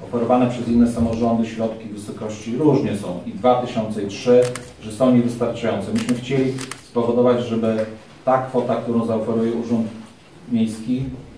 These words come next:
w Augustowie, była odczuwalna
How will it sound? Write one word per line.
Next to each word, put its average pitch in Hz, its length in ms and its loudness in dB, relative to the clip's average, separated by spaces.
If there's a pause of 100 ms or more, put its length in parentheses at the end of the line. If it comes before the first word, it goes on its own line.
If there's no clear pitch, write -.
w 113 40 -8
Augustowie, 113 560 2
była 107 420 2 (1160)
odczuwalna 143 640 0